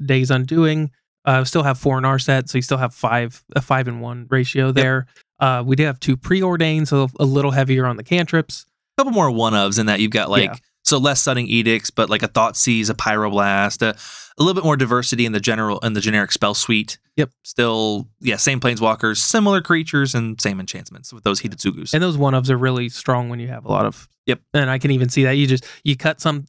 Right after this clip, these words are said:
Speaker 1: cut a couple things, run a couple one-ofs, throw in a couple more Preordains, so you can see those
Speaker 2: Yep.
Speaker 1: one-ofs more often. And you just give yourself a little bit higher of a ceiling and a,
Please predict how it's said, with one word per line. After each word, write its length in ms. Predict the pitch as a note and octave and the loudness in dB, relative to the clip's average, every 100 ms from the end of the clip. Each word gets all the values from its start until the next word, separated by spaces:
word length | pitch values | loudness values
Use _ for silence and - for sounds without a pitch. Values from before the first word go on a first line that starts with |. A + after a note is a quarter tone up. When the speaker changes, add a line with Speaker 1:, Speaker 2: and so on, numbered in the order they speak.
| D3+ | -8
Speaker 1:
cut 140 | - F3 | -2 0
a 40 | |
couple 200 | E3+ D#3+ C#3+ | 0 0 2
things, 380 | D3+ D3 C3+ C#3+ | 0 0 0 0
run 120 | C#3 | 0
a 40 | |
couple 280 | C#3 C3 C#3 | 0 0 2
one-ofs, 360 | C3+ C3 B2+ - | 2 2 0 0
throw 200 | C3+ C3 | 0 0
in 60 | |
a 60 | C3 | 0
couple 220 | C#3 C3+ | 0 0
more 140 | C3+ B2+ | 0 0
Preordains, 680 | C#3 C3+ B2+ B2+ B2+ B2+ - _ _ | 2 2 2 0 -2 -8 -14 _ _
so 100 | - | -4
you 40 | C3 | -4
can 140 | C3 | -4
see 380 | - - C3 C3+ | -6 -2 2 2
those 360 | C3+ B2+ B2 - | 2 0 -2 -2
Speaker 2:
Yep. 180 | D3 C3 | 0 2
Speaker 1:
one-ofs 240 | C3 B2+ | 0 -2
more 200 | C#3 C3 | -4 0
often. 320 | C3 B2+ C#3 | 0 0 -2
And 80 | C3+ - _ _ | -2 -8 _ _
you 100 | F#3+ | -2
just 140 | F#3+ C#3+ | -2 0
give 120 | E3 | 0
yourself 280 | C#3+ D3 C3 | 0 0 2
a 20 | |
little 160 | C#3 B2+ | 2 2
bit 140 | C3 | -2
higher 280 | - C3 B2 | -2 -2 -2
of 80 | A#2+ | -4
a 40 | |
ceiling 440 | - C3+ C3+ C3+ C3+ | -6 -6 -2 -2 -2
and 80 | |
a, 100 | B2+ | -8